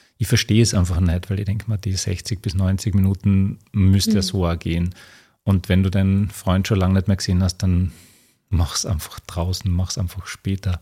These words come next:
Speaker 2: Voll.
Speaker 1: Trefft's euch früher, trinkt's davor schon ein Bierchen und
Speaker 2: Mhm.
Speaker 1: quatscht's oder so.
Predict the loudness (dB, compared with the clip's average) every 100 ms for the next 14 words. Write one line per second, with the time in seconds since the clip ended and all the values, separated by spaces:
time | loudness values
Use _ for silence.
0 | _ -2 2 2 0 -6 _ -2 -2 2
1 | 2 0 0 4 6 6 4 2 -2 -12
2 | _ _ -2 -2 -2 -4 -6 -2 0 0
3 | -2 -2 -4 -2 -2 -2 -2 -4 0 2
4 | 0 -4 -8 -8 -8 -12 -12 -10 -10